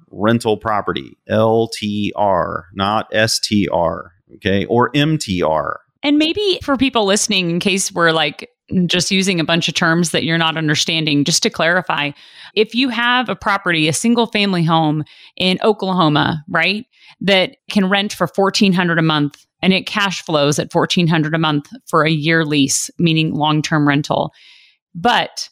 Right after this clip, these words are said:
Speaker 2: it's in a location that has a demand for shorter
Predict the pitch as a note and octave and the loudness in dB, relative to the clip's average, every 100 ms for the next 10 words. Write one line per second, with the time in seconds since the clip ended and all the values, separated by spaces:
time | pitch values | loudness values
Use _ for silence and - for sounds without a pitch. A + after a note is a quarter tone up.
0 | _ _ A3 A3+ A#3 A3 G#3 F#3 - C#4 | _ _ -2 0 0 2 2 0 -2 -2
1 | C#4 - E3 E3 E3 - - - _ G3+ | -2 2 2 2 -2 -6 -18 -20 _ -4
2 | F#3+ F#3+ F#3 F3+ F#3 F3 F3 A#3 G3+ D#3+ | -2 -2 -2 -2 -2 0 2 2 2 2
3 | E3 - F3 D#3+ E3+ D#3 E3+ D#3+ D#3+ | 0 -2 0 2 2 0 2 2 0